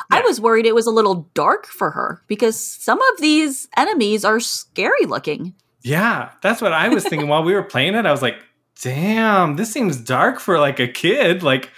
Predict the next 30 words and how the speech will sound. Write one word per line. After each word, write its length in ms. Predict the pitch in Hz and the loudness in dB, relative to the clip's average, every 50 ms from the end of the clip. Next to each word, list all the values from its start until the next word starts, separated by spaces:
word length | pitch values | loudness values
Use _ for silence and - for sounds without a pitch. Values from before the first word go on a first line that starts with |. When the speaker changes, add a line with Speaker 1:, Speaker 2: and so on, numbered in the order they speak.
| - - - - - - | -20 -20 -20 -18 -8 -2
Speaker 2:
I 60 | 131 | 0
don't 120 | 180 - 277 | 0 0 2
know 100 | 196 165 | 0 0
if 100 | 147 131 | 0 0
I'd 160 | 139 135 127 | -2 -2 0
play 160 | - 160 147 | 0 0 0
this 180 | 139 135 135 131 | 2 0 -2 -2
with 160 | 139 135 123 | -4 -4 -4
my 160 | 127 127 123 | -2 0 0
eight-year-old 640 | 123 120 120 120 131 123 123 123 127 127 120 123 127 _ _ - | 0 0 -2 -2 -4 -4 -2 0 0 -2 -4 -6 -10 _ _ -6
nephew, 600 | 139 131 127 120 117 - - 131 135 156 180 190 | -2 -2 0 -2 -2 -2 -2 -2 0 0 -2 -4
but, 360 | 165 127 110 110 - - - - - _ _ _ _ _ _ _ _ _ _ _ _ - - - | -2 -2 -2 -2 -2 -6 -12 -18 -20 _ _ _ _ _ _ _ _ _ _ _ _ -20 -8 -2
but 100 | - 165 | 0 2
he 80 | 170 180 | 2 2
Speaker 1:
It 60 | 135 | 0
Speaker 2:
would 80 | 107 104 | 0 -2
Speaker 1:
does 200 | 110 98 104 98 | 0 0 0 -2
Speaker 2:
probably 160 | 98 95 92 | -2 -4 -2
love 200 | 110 123 156 131 | -2 -4 -4 -4
it. 120 | - - _ _ _ _ _ - | -10 -18 _ _ _ _ _ -12
<laughs> 300 | - - - - - - | -10 -10 -8 -8 -6 -2
Speaker 1:
It 120 | - - 262 | -2 -2 0
does 200 | 302 359 494 - | 0 -2 -2 -2
seem 220 | - 571 539 415 254 | -4 -2 -2 -2 0
dark 260 | 240 214 233 339 339 | 0 0 0 -2 -4
for 140 | - - 415 | -2 -2 -2
a 60 | 415 | 0
kid, 280 | 415 - 440 453 480 466 - | 0 0 0 0 0 0 -2
but 100 | - - | -2 0
also 320 | - 285 392 427 - - | 0 0 0 0 0 0